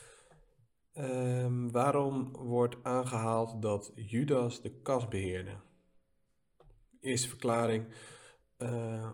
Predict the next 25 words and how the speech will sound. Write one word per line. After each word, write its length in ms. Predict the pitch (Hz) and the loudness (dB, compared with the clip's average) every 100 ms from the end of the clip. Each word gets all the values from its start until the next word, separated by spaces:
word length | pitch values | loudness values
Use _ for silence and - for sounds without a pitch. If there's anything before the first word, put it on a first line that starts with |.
| - | -6
omdat 360 | 113 113 110 | -2 2 2
het 220 | 113 113 - | 2 -4 -6
voor 260 | - 101 | -4 -4
sommige 540 | 104 123 120 113 - 98 | 0 2 2 2 2 2
leerlingen 600 | 104 117 120 113 110 101 | 2 2 2 0 -2 -4
verklaarde 600 | 107 - 107 107 107 98 | -4 0 2 2 0 0
waarom 520 | 98 95 98 98 98 | 2 0 -2 -4 -8
Judas 460 | 107 110 104 98 95 | -6 -2 0 0 -2
nu 180 | 104 92 | -4 0
wegging. 460 | 117 - 117 110 | 0 0 -4 -2
Daarom 260 | 101 95 95 | -2 -2 -2
wordt 140 | 98 | -6
aangestipt. 600 | - 101 - - 104 - - | -6 -8 -10 -14 -14 -16 -14
Nou, 200 | 135 127 | -12 -10
sommigen 360 | - 101 101 | -10 -8 -4
dachten 260 | 104 95 107 | -4 -4 -4
dat 160 | 101 | -6
hij 80 | 110 | -6
nog 140 | 104 - | -8 -6
wat 220 | 110 - | -8 -6
voor 120 | - | -4
de 60 | 110 | -2
armen 320 | 127 113 92 | 0 0 0
moest 200 | 92 95 | -2 -4
doen. 420 | 98 147 - - | -6 -6 -10 -18